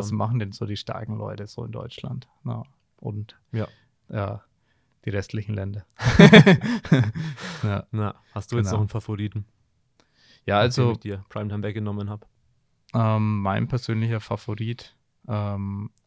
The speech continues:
Speaker 2: außer Primetime ist eigentlich dann trotzdem, weil's für mich persönlich als Lifter immer sehr wichtig war oder mich dann auch nervt, wenn's nicht so ist. Also einfach das Equipment im Warm-up. Jeder, der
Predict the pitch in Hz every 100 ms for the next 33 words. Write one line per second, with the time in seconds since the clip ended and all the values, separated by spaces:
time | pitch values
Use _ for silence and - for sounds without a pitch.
0 | _ - 117 117 110 117 104 107 - 107
1 | 107 107 107 _ _ _ _ _ _ _
2 | - - 101 107 110 107 104 101 107 -
3 | - 110 104 104 - _ _ _ 107 104
4 | - - 107 - - - 107 104 104 -
5 | 110 - 107 101 - 101 101 - 104 101
6 | 101 104 _ _ _ _ 113 107 101 101
7 | - 107 101 - 101 95 - - 95 -
8 | 107 - 110 110 - _ - - - _
9 | _ _ - 104 107 - 107 113 101 104
10 | - 101 110 104 98 101 95 98 _ _
11 | 98 107 104 - - _ _ _ _ _
12 | 113 107 101 98 92 90